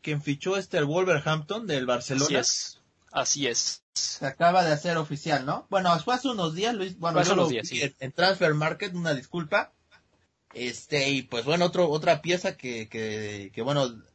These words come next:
Speaker 1: deja ahí Ronald Koeman, ¿no? A ver
Speaker 2: Ah.
Speaker 1: si no se termina arrepintiendo.
Speaker 2: Bueno,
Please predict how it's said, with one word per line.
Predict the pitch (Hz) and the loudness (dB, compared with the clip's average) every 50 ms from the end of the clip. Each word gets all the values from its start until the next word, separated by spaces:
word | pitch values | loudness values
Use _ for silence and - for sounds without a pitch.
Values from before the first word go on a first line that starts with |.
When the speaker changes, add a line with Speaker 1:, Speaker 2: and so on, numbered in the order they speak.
| _ _ _ _ _ _ _ | _ _ _ _ _ _ _
Speaker 1:
deja | 120 139 180 208 - 190 175 | 0 2 2 2 4 4 4
ahí | 165 190 214 | 4 4 4
Ronald | 185 190 196 180 165 151 147 | 2 0 0 0 -2 -4 -2
Koeman, | - 196 185 156 127 123 127 | -4 -4 -4 -4 -6 -4 -6
¿no? | 156 214 - _ _ _ _ _ _ _ _ _ _ | -6 -8 -8 _ _ _ _ _ _ _ _ _ _
A | - 120 131 | -4 -2 2
ver | 143 165 135 | 2 2 2
Speaker 2:
Ah. | 135 | 2
Speaker 1:
si | - 247 196 | 0 -2 -2
no | 185 190 196 | -2 -2 -2
se | - 220 | -4 -6
termina | - - 156 147 139 147 151 151 | -4 -4 -2 -2 -2 -2 -2 0
arrepintiendo. | 156 160 156 - 190 185 180 190 190 240 226 220 190 156 143 - _ _ _ _ _ _ _ _ _ | -2 -2 -4 -6 -8 -4 -2 0 2 2 0 0 -2 -8 -10 -10 _ _ _ _ _ _ _ _ _
Speaker 2:
Bueno, | - 202 175 131 | -6 -6 -6 -6